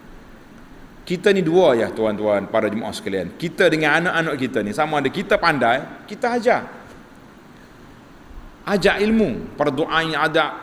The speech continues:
ajar benda-benda yang ilmu yang patut. Tetapi kalau kita tidak pandai, kita didik. Apa yang kita didik? Kita didik anak-anak kita ni supaya berakhlak mulia.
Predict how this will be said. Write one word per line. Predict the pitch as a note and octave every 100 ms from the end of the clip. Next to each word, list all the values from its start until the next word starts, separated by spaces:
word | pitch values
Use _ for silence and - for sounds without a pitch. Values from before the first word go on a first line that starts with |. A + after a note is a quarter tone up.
| D3
ajar | D#3+ D#3 C#3+ - D3+
benda-benda | D#3 D#3 D#3+ D#3+
yang | D#3 D3+ -
ilmu | D3+ D#3 D3+ D3+
yang | D3
patut. | D3+ - C#3+ C3+ - - -
Tetapi | F#3 F#3 G#3+
kalau | - F#3+
kita | G#3 B3 C4
tidak | A#3+ A3 G3
pandai, | F#3 C#3+ C3 E3 G3 -
kita | G#3 B3
didik. | C4 A#3 F3 - - - - - - - - - - - - - - - - - - - - - - -
Apa | G3+ A3+
yang | F#3
kita | E3+ C#3+
didik? | A#2 F2+ - - - -
Kita | G3+ A#3 A3
didik | A#3+ G3+
anak-anak | - G3+ G#3+ G3+ F#3+ E3
kita | E3 F3+
ni | A3 A#3 - -
supaya | - - G2+ G2+
berakhlak | A#2 C#3+ - D#3 D#3
mulia. | D#3 E3+ E3+